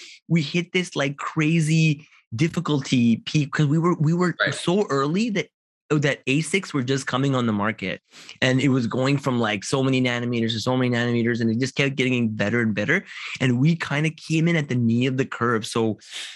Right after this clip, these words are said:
Speaker 1: we just, it was, like, a bad timing. But my point
Speaker 2: Right.
Speaker 1: is, is, like, if you put in about a hundred or, let's say, one Bitcoin, you came out with point three, or if you put in a thousand, I'm not, you know,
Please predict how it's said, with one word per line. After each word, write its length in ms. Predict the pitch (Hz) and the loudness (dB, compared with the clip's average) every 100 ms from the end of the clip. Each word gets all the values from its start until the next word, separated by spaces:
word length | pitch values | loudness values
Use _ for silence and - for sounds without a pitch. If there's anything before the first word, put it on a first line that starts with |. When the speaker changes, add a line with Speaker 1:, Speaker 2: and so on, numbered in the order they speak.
| - _ | -20 _
Speaker 1:
we 120 | 127 | -2
just, 320 | 123 156 147 - | 0 0 -2 -4
it 80 | 131 | 0
was, 160 | 131 127 | 0 0
like, 120 | 135 | 0
a 40 | |
bad 320 | 113 104 107 | 0 0 -2
timing. 600 | - 135 143 151 147 147 139 | -2 -2 2 2 2 2 0
But 120 | 147 | 0
my 120 | 143 | -2
point 240 | 143 185 | 0 0
Speaker 2:
Right. 80 | 160 | 0
Speaker 1:
is, 120 | 139 | 0
is, 140 | 117 117 | -2 -2
like, 220 | 113 98 _ | -2 -4 _
if 100 | 110 | -2
you 120 | 127 | 0
put 160 | 117 135 | 0 0
in 100 | 135 | 2
about 180 | 120 113 | 2 2
a 60 | |
hundred 360 | 113 139 131 117 | 2 0 -2 -2
or, 160 | 104 107 | -2 -2
let's 140 | 107 | 0
say, 80 | 113 | 0
one 280 | 113 123 117 | 0 0 0
Bitcoin, 360 | 135 - 110 | -2 -2 -2
you 80 | 101 | -2
came 180 | 107 113 | -2 -2
out 80 | 101 | -2
with 160 | 98 | -4
point 260 | - 104 101 | -4 -4 -2
three, 300 | 110 101 85 | 0 0 0
or 80 | 98 | -2
if 100 | 95 | -2
you 60 | |
put 120 | 101 110 | 0 0
in 120 | 110 | 0
a 60 | |
thousand, 340 | 95 104 110 110 | 0 0 0 2
I'm 100 | 123 | 0
not, 180 | 113 107 - | 0 -4 -2
you 60 | |
know, 140 | 120 | -2